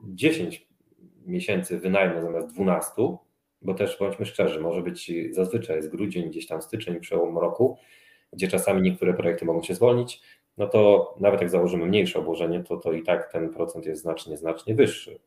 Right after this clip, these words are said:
I teraz pomnożmy sobie to razy pięć czy razy dziesięć, jak ktoś myśli na skali, czy razy dwadzieścia, razy pięćdziesiąt, no to możemy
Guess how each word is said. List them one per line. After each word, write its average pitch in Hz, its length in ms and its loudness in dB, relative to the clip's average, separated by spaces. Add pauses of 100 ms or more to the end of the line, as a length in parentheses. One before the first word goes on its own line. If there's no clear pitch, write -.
(380)
I 98 60 -8
teraz 95 240 4
pomnożmy 98 440 2
sobie - 220 -6
to - 100 -6
razy - 260 -8
pięć 113 300 0
czy 90 160 -2
razy 80 260 0
dziesięć, 92 760 -2 (180)
jak - 160 -6
ktoś 85 220 -6
myśli 85 240 -6
na 82 100 -2
skali, 80 400 2
czy 82 160 -2
razy 80 200 0
dwadzieścia, 82 400 -4
razy 80 180 -2
pięćdziesiąt, 87 460 -4 (1160)
no 110 80 4
to 117 140 8
możemy 110 560 6